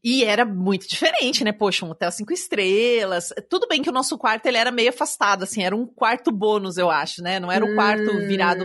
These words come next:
Speaker 1: pra melhor vista e tal, era um
Speaker 2: Uhum.
Speaker 1: quarto de fundos, mas não tava pagando, show de bola, estamos no quarto. E o meu pai, ele tinha um hábito que assim que a gente chegava no quarto de hotel, ele reunia todos nós pra fazer uma oração.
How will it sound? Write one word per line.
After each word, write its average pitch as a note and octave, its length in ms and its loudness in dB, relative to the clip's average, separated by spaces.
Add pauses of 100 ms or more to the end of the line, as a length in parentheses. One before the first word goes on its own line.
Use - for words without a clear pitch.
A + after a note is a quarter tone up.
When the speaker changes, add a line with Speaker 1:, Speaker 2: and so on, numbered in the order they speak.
(120)
Speaker 1:
pra F3+ 140 0
melhor F3 340 0
vista G#3+ 760 -2
e E3 60 -4
tal, G3 340 2
era G#3+ 100 4
um F3+ 60 0
Speaker 2:
Uhum. F3 60 0
Speaker 1:
quarto G3 260 2
de C4+ 120 -2
fundos, A#3+ 460 -4
mas F#3+ 440 0 (200)
não G3+ 180 -2
tava F3+ 220 0
pagando, A#3+ 800 0 (360)
show F3+ 340 -2
de G3 80 -4
bola, G3 400 0
estamos D#3+ 440 -8
no C4+ 100 -10
quarto. - 320 -4 (280)
E F#4 160 0
o G#4+ 120 0
meu A3 120 2
pai, B3 300 0
ele A#3 160 -4
tinha F4+ 240 -2
um C4+ 100 -2
hábito G#3 380 0
que C4 100 -4
assim E4+ 440 -2
que D5 80 0
a A#4 80 2
gente F#4+ 240 -4
chegava A3+ 680 0 (240)
no G3+ 200 -8
quarto D#3+ 420 -4
de E3+ 80 -6
hotel, D#3+ 600 -4
ele B3 220 2
reunia D#4 520 0
todos E4+ 260 -4
nós B3+ 220 0
pra - 120 -2
fazer D4 260 0
uma C4+ 120 0
oração. D4+ 560 -2